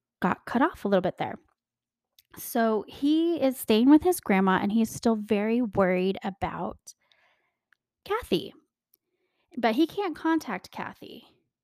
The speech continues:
But he's like, "Something's gonna happen." Now, the reason he was so worried was that Charles once told him, "If you snitch on me, if you do whatever, I'm going to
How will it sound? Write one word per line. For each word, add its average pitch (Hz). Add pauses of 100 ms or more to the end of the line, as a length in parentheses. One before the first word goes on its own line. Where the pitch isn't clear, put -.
(120)
But 202
he's 202
like, 185
"Something's 247
gonna 202
happen." 170
Now, 196
the 208
reason 311
he 339
was 247
so 196
worried 175
was 175 (880)
that -
Charles 330
once 226
told 190
him, 180 (1400)
"If 226
you 240
snitch 240
on 233
me, 220
if -
you 208
do 214
whatever, 202 (720)
I'm 220
going 214
to 185